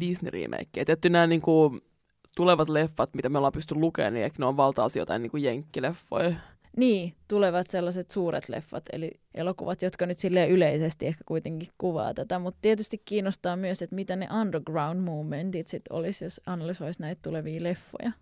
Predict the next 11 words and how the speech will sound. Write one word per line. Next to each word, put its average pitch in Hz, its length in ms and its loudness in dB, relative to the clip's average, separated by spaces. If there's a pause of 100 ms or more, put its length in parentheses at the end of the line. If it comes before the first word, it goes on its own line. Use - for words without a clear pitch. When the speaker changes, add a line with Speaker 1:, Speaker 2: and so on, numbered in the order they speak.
Speaker 1:
Kävin 175 200 6
vähän 180 260 8
lueskelemassa 135 960 4 (560)
myös 135 260 -2 (160)
jotain 143 200 -4
queer-leffoja, 127 720 0
mitä 147 200 -4
on 160 80 -2
tulossa 165 460 -2 (1040)
tänä 151 240 2
vuonna, 156 360 4